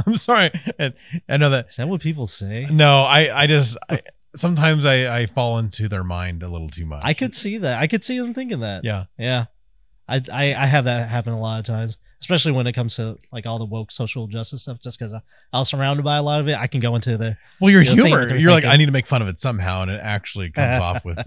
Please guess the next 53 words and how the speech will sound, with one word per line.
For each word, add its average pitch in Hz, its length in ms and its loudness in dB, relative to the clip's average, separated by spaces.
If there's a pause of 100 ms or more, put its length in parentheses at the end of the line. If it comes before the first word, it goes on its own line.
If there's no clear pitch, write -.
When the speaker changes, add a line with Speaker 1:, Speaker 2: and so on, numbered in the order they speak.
Speaker 1:
"Oh, 120 320 -2 (400)
that 117 180 -2
actually 120 300 -4
is 110 120 -6
sad." 82 360 -6
Speaker 2:
Yeah, 131 160 2 (120)
that 143 120 -2
is 143 120 -2
sad. 113 340 -8
That 156 140 -2
is 156 120 -2
what 127 100 0
they 127 60 -2
believe. 117 360 -2 (100)
Hmm, 151 220 -2
Speaker 1:
Yeah. 170 160 -2
Speaker 2:
okay. 143 200 0 (300)
All - 60 -6
Speaker 1:
Yeah. - 80 -2
Speaker 2:
right. 107 120 -4 (400)
Moving 131 140 -10
Speaker 1:
But, 165 140 2
Speaker 2:
on. 165 80 -4
Speaker 1:
but 147 240 4
yes, 131 180 4
women, 120 600 0 (840)
in, 147 220 2
in 156 140 0
the 135 80 4
circles 170 340 0
that 151 100 0
I 143 60 0
grew 120 200 -4
up 101 120 -8
in, 98 380 -6 (100)
women, 120 400 -4
if, 127 340 -4
if 127 180 -2
two 160 180 -2
people 120 720 -6 (360)
were 113 120 -2
known 113 240 2
to 107 100 -2
have 101 140 -2
sex, - 760 -10
the 107 160 -8
man 95 380 -2
was 90 120 -4
the 85 100 -8
offender, 80 360 -10
not 76 160 -10
the 82 60 -18
woman. 76 320 -18